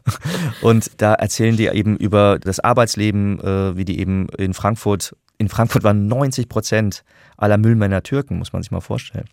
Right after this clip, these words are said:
Und dann gehen die aber mit so einer Familie mit und, äh, sehen, also,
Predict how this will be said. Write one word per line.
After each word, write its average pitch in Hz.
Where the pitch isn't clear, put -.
Und 98
dann 110
gehen 120
die 117
aber 110
mit 104
so 107
einer 101
Familie 110
mit 117
und, 98
äh, 98
sehen, 98
also, 95